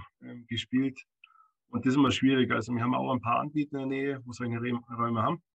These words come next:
Und da ist halt die Pflege ab und zu das Problem. Viele haben am Anfang sind die relativ gut, das ist alles neu, alles schick, alles funktioniert. Bloß dann ab und zu, äh,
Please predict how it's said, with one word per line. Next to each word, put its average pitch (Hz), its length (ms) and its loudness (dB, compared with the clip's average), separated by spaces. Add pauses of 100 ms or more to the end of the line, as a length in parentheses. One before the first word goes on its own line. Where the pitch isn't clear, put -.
(640)
Und - 140 -12
da 117 140 0
ist 120 120 -4
halt 113 140 -6
die 107 60 -6
Pflege 113 360 0
ab 101 140 -2
und 104 100 -4
zu 110 100 -8
das 101 100 -6
Problem. - 200 -20 (320)
Viele 120 260 -2
haben 113 100 0
am 110 120 -4
Anfang 135 280 -4
sind 127 140 2
die 120 60 0
relativ 123 360 -2
gut, 190 260 0
das 127 100 -4
ist - 40 -10
alles 120 260 -6
neu, 139 280 0
alles 117 240 -2
schick, - 240 -4
alles 120 220 -6
funktioniert. 127 560 -2 (600)
Bloß 123 120 -4
dann 120 120 -4
ab 117 180 -2
und 123 120 -2
zu, 120 280 2
äh, 120 120 2